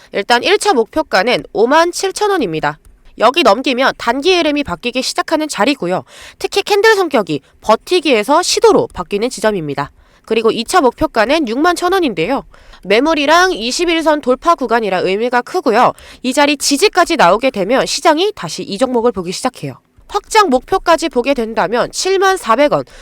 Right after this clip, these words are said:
전 고점까지 볼 수 있는데요. 이 구간을 돌파하게 되면 반등이 아니라 파동 전환입니다. 즉 그때부터는 단타 자리가 아니고요. 트렌드 자리까지 보는 거예요.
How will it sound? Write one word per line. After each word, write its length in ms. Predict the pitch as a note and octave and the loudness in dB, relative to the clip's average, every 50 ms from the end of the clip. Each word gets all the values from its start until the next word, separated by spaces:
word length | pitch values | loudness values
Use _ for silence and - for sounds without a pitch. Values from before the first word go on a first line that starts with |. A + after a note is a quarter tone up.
| - - | -20 -20
전 300 | - - A#3+ A#3 C4 C4+ | -8 -4 -2 -2 -2 -4
고점까지 600 | - A#3+ - - - G4 G4 G4 - F4 - D#4+ | -8 -12 -6 -2 0 0 2 2 0 0 0 -2
볼 180 | - - A#3+ A#3+ | 0 0 0 0
수 160 | - - D4 | 0 -2 -4
있는데요. 580 | B3 F#3 G3 G#3+ G#3 E3 D3+ D#3 A3 B3+ F#3 C#3+ _ - - - - _ | -4 -2 -4 -6 -4 -4 -4 -2 -2 -4 -4 -6 _ -18 -20 -20 -14 _
이 140 | C4 D4+ E4 | 0 0 0
구간을 420 | - - D4+ D4+ F4+ F#4+ F#4+ G4 | 0 -2 0 2 2 2 2 0
돌파하게 640 | - - C4 C4 - _ - F#4 F4+ F4 E4 D#4+ E4+ | 0 0 0 0 -2 _ 2 4 4 4 4 0 -2
되면 300 | - B3+ - G#3 F#3+ F3+ | -2 0 0 0 -2 -2
반등이 500 | - - A3+ A3+ B3+ C4+ C4 E4 F4 F4 | 0 0 0 0 0 0 0 0 2 2
아니라 380 | D4+ G#3+ E3 D3+ F#3+ G#3 - - - | 2 2 2 2 2 2 2 2 0
파동 440 | - - E4+ F4+ - F#4 F#4+ F#4+ F#4 | 0 2 2 4 4 2 2 2 0
전환입니다. 640 | - A#3 F#3+ G#3+ A#3 A#3+ G#3 F3 D#3 C#3 D3 D3 - - - - - - - _ | -2 -2 0 0 0 0 -2 -4 -4 -4 -4 -6 -6 -10 -20 -20 -20 -20 -20 _
즉 160 | - - C4 - _ | -4 -4 -4 -4 _
그때부터는 680 | - D4 C#4 - G#4 G#4 E4 D#4+ - A3 G3+ G#3+ G3 D#3+ | -2 -2 0 2 2 2 2 0 -2 -2 0 0 -2 -4
단타 400 | - - G3+ G#3+ B3+ C4 - F4 E4 | -2 0 0 0 0 0 -2 -2 0
자리가 380 | D#4+ C#4+ C4 C4 B3+ C4 A3+ | 2 2 2 2 2 4 4
아니고요. 540 | E3 D#3 G#3 A#3 - - D#3+ F#3 G3 C3+ G#2+ - | 4 2 0 -2 -4 -2 -2 0 0 0 -2 -4
트렌드 400 | - - G#4 G#4+ G#4 G4 G#4 G4 | -2 0 0 2 2 2 0 -2
자리까지 540 | - - F3+ F3+ A#3 A#3+ - A3+ A3+ - A#3 | -2 -2 -2 -2 -2 0 0 -2 -2 -2 -4
보는 280 | - F#3+ F3+ G#3+ G#3+ | -4 -4 -4 -4 -4
거예요. 340 | E3+ D3 C#3 C3 C3 C3 - | -4 -6 -6 -6 -8 -12 -16